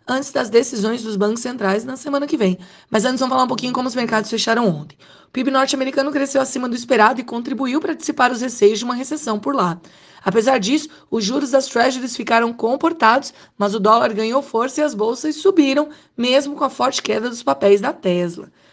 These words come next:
Aqui, o Ibovespa fechou em campo positivo com a ajuda da Petrobras, mas limitado com o peso negativo da Vale. Hoje, o foco do mercado é a inflação, com o I P C A quinze aqui e o P C E nos Estados Unidos. Falando então um pouquinho de Estados Unidos, o pib surpreendeu positivamente no quarto TRI,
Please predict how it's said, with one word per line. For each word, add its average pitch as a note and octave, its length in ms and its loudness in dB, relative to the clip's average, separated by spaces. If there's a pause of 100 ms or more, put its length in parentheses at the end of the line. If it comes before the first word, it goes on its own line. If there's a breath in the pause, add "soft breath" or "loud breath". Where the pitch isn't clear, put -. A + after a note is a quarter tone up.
(120 soft breath)
Aqui, A#3+ 480 2 (200 loud breath)
o A3 80 2
Ibovespa A#3 420 2
fechou A#3+ 320 0
em C#4+ 80 0
campo A#3+ 240 -4
positivo A3+ 500 0
com B3+ 120 -2
a A3+ 40 4
ajuda G3+ 240 0
da G3+ 120 -2
Petrobras, A#3 680 2 (240 loud breath)
mas E4 160 0
limitado D#4 560 2
com D4 80 -6
o C#4 40 -6
peso C4+ 220 -2
negativo C#4 460 -2
da A#3+ 140 2
Vale. E3+ 360 -6 (400 soft breath)
Hoje, C#4+ 220 4
o C#4+ 40 -2
foco C#4 220 0
do C4 80 -4
mercado B3+ 380 2
é - 20 0
a C4 40 -4
inflação, D#4+ 640 0 (200 loud breath)
com B3 120 -6
o - 20 -4
I B3+ 60 -6
P C4 120 2
C C4+ 140 0
A C#4 100 4
quinze B3+ 440 -4
aqui C#4 420 0 (180 loud breath)
e C4+ 140 2
o D4+ 140 2
P A3+ 180 6
C A#3 160 -2
E A3 160 4
nos B3 200 -6
Estados A#3 340 -2
Unidos. E3+ 480 -6 (500 loud breath)
Falando B3+ 240 2
então C#4+ 260 2
um C#4+ 40 -2
pouquinho C4 320 -4
de B3 100 -6
Estados A#3+ 320 0
Unidos, C4 320 -4
o C4+ 60 -2
pib D4 340 -2
surpreendeu D4+ 760 0
positivamente B3 840 -2
no G#3+ 80 -4
quarto G3 320 -4
TRI, A#3 300 -4